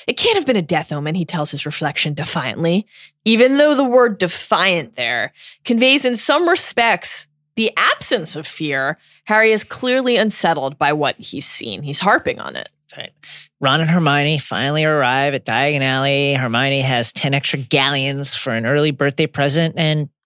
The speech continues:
Speaker 2: she wants a pet. Ron, he needs to head there too because his rat Scabbers looks like trash.
Speaker 1: <laughs>
Speaker 2: It's patchy, his wilted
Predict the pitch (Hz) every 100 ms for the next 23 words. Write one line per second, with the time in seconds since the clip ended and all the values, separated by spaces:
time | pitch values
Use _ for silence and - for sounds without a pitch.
0 | _ - - 143 175 - - _ _ _
1 | _ _ _ - 165 190 202 208 _ _
2 | _ - 285 247 226 208 185 202 190 -
3 | 254 196 190 185 165 196 190 180 165 190
4 | 170 - - 214 180 165 156 - - _
5 | _ 175 175 - - - - 110 65 -
6 | 254 240 233 214 208 302 262 233 - -
7 | 220 185 - 190 170 170 165 160 135 -
8 | _ _ _ 160 185 170 185 170 151